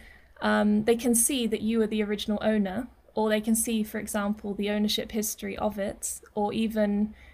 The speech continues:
be able to trace back to who was the original person who minted or created that particular N F T. So it's sort of, in that sense, it addresses some very old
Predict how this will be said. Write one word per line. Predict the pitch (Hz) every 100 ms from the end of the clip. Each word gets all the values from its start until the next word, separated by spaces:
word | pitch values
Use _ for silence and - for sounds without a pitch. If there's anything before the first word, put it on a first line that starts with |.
| -
be | 233
able | 220 220
to | 220
trace | - 220 220 -
back | 214 226 -
to | 220
who | 220 233
was | 220 208
the | 214
original | 202 202 208 202
person | 220 208 - 208
who | 190 208 202 196
minted | 214 226 233 233 202 185
or | 196
created | - 226 214 208 214 - 196 190 - - _ -
that | 214 208
particular | - - 226 - 202
N | 196
F | 190 -
T. | - 196 214 -
So | - 226
it's | 220 220
sort | 226 208
of, | - - - - - - - -
in | 233
that | 233 240
sense, | 277 269 262
it | -
addresses | 214 226 226 226 214
some | - 214 208 208 208 - -
very | 220 208 -
old | - 214 214 214